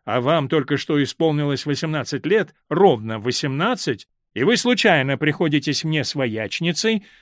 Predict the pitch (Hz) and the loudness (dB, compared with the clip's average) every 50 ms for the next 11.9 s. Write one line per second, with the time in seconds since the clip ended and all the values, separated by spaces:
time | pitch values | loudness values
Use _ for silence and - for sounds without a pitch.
0 | _ _ 135 139 160 151 127 104 120 120 113 - 139 143 156 143 151 160 143 - | _ _ -4 -2 -2 -2 -2 -2 -4 -4 -2 0 2 2 4 6 4 4 4 2
1 | 190 180 190 202 180 - 277 294 277 185 160 139 - - 180 151 165 170 156 151 | 2 2 2 2 0 0 -2 -2 0 0 -2 -2 -2 -4 -2 0 0 0 2 2
2 | 175 196 185 165 226 226 226 220 202 160 151 139 123 117 117 127 143 151 147 - | 2 0 0 0 0 0 0 0 0 0 0 0 -2 -4 -6 -6 -6 -4 0 0
3 | 226 233 233 160 113 92 87 _ - - - _ _ _ _ _ _ _ _ 117 | 0 2 2 -2 -2 -6 -12 _ -18 -20 -20 _ _ _ _ _ _ _ _ -2
4 | 135 175 185 151 147 208 208 180 196 254 226 147 - - 143 113 98 98 - _ | 2 2 4 4 6 4 6 6 4 2 2 0 0 -2 -2 0 -2 -6 -10 _
5 | _ _ _ _ - 104 127 143 160 165 151 175 170 139 175 180 175 - 190 175 | _ _ _ _ -6 0 2 2 4 4 2 2 2 2 2 0 2 2 2 0
6 | - - - 208 185 - 196 143 131 123 127 123 135 - 147 143 - - - 202 | 2 0 -2 -2 2 2 2 2 2 0 0 -2 0 -2 -2 -6 -4 -2 -2 0
7 | 190 180 _ - _ - 120 107 - - - 147 143 151 147 139 143 139 - 151 | 0 -2 _ -12 _ -8 -6 -6 -6 -4 -2 2 2 2 2 0 -2 -2 -2 -2
8 | 147 - - - 139 120 107 98 113 117 113 110 131 135 131 185 202 160 - - | -2 -4 -2 0 0 0 0 -4 -8 -8 -4 -4 -4 -2 -2 -2 -2 -2 -2 -4
9 | 120 - - - 143 175 180 - - - 202 - - 117 98 101 98 101 117 113 | -6 -8 -6 -4 -4 -4 -2 -2 -4 -4 -4 -4 -6 -8 -6 -6 -6 -6 -8 -6
10 | - 147 139 131 107 - 123 107 - 196 247 220 - - 113 - _ _ _ _ | -4 -2 -2 -2 -2 -2 -6 -2 0 0 0 0 -2 -4 -6 -6 _ _ _ _
11 | 147 165 208 196 151 180 214 190 147 151 226 226 - - - 139 98 | 2 4 6 6 6 6 4 4 4 2 0 0 0 -2 -4 -4 -4